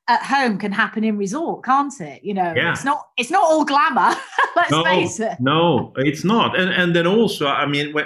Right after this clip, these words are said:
Speaker 2: when you're, like, both of us had the privilege to work with, with large organizations, you know, some of the largest, you know, tourism organizations in the world, and you would know that on a destination,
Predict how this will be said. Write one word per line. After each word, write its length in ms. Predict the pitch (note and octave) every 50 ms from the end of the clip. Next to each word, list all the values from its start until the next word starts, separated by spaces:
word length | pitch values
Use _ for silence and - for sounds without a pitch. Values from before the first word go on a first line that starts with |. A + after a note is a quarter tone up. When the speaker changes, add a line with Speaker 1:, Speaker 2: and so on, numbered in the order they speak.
| D3
Speaker 2:
when 140 | D3 D3+ D3+
you're, 380 | D3+ D3 D3 D3 C#3 C#3 C3 - - D#2+ G2 - - - - - -
like, 220 | - A#2+ A#2+ A2+ - - - -
both 320 | - A#2 C3 C#3 D#3+ D#3
of 100 | D#3 B2+
us 220 | A2+ A2+ A2+ - - - F#2+ G2
had 160 | G2+ A#2+ B2+ A#2+
the 60 | A2
privilege 400 | - D3+ D#3 D3 B2+ A#2+ A#2 -
to 80 | B2+
work 260 | A2 A#2 B2+ B2+ B2+ -
with, 180 | B2 G#2+ G2 G#2
with 120 | B2 A#2+ A#2+ B2 - E2+
large 440 | F2+ A2 A#2 A#2 B2 B2 A#2+ - -
organizations, 840 | B2 A#2 A2 A#2 A2 G#2+ - D3+ G3+ A3+ - - A2 F2+ F#2 - - - - - - - - _ -
you 80 | C3 A#2
know, 80 | A2+
some 180 | A#2 B2 A#2+ A2+
of 80 | A2+
the 80 | A2 A#2
largest, 560 | A2+ A#2 B2 C#3+ C#3 A#2 A2+ A2 G2+ - -
you 60 | B2
know, 180 | A2 A2 A2 G#2+
tourism 440 | G#2+ - B2+ A#2+ A2+ A2+ - A2+ G#2+
organizations 680 | G#2+ G#2+ G#2+ G#2 G2+ - A2+ A2 A2 - A2 G2 -
in 140 | A2+ G#2+ G#2+
the 80 | G#2+ G2+
world, 340 | A#2+ F3+ G3+ D3 A2+ G2+ A#2
and 120 | A2 A2+
you 80 | B2 B2
would 120 | B2 A2+
know 260 | A#2 C3 D#3 D#3+ C3 A2+
that 260 | A2+ A2+ A2+ - - - - - _ _ -
on 120 | A#2+ A#2
a 60 | A#2+
destination, 920 | A2 A#2 A2+ - - - G#2+ G#2 A2+ C#3+ E3+ - - - G#2 G2 G#2+ -